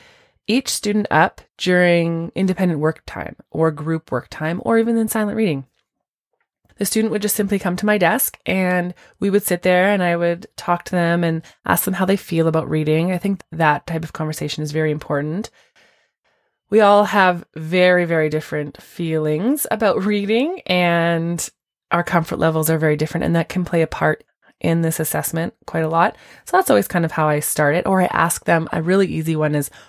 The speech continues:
"What have you been reading lately?" You can learn a lot about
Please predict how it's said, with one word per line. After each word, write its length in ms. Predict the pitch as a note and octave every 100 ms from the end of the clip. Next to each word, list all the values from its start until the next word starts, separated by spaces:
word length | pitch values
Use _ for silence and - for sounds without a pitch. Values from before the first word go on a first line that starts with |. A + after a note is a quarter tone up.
| _
"What 120 | - G3+
have 140 | G3
you 120 | G3+
been 220 | F3 D#3+
reading 340 | D3 D#3 E3+ D3
lately?" 460 | A2 G1+ G1+ - - _ _ _ _ - - - _ _ _ _ - E3+
You 160 | F3+ F3+
can 300 | F#3+ E3 D3+
learn 220 | F3 E3+
a 60 |
lot 380 | D3+ D#3+ F3+ C3+ -
about 400 | D3 D3 C#3+